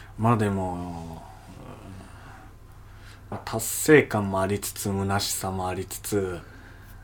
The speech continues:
失敗したなもありつつ、まあ、次はないんじゃないっすかね。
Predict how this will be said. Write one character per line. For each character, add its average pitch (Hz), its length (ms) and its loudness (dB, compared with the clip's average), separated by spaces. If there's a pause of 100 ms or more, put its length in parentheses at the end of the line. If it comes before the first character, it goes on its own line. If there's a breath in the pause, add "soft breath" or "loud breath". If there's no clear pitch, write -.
失 - 280 -4
敗 104 160 6
し - 140 2
た 101 120 2
な 101 140 4
も 87 160 0
あ 82 60 -4
り 85 120 -4
つ - 220 -6
つ、 - 180 -6 (1120 soft breath)
ま 90 120 -8
あ、 - 40 -10
次 101 320 0
は 135 140 10
な 95 100 2
い 110 80 4
ん 107 60 2
じ 92 80 -4
ゃ - 20 -6
な 82 80 -6
い 80 60 -10
っ - 20 -14
す - 100 -10
か - 140 -10
ね。 - 180 -14